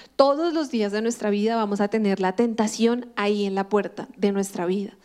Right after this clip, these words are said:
Pero el Espíritu Santo nos va a dar la capacidad para poder vivir en un, en un mundo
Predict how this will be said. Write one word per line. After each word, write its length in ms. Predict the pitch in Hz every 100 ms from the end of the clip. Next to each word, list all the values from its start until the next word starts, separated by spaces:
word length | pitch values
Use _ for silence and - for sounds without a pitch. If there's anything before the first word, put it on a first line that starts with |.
| - - -
Pero 180 | 254 240
el 80 | 240
Espíritu 460 | 233 254 247 277
Santo 320 | 269 226 220
nos 220 | 240 247 208
va 160 | 208
a 20 |
dar 240 | 214 220 220
la 160 | 233
capacidad 800 | 240 247 247 240 240 208 196 277 - - -
para 240 | 220 214
poder 340 | 214 208 190 185
vivir 360 | 214 220 226 -
en 160 | 233
un, 220 | 240 240 233
en 180 | 226 220
un 140 | 226
mundo 460 | 220 254 262 262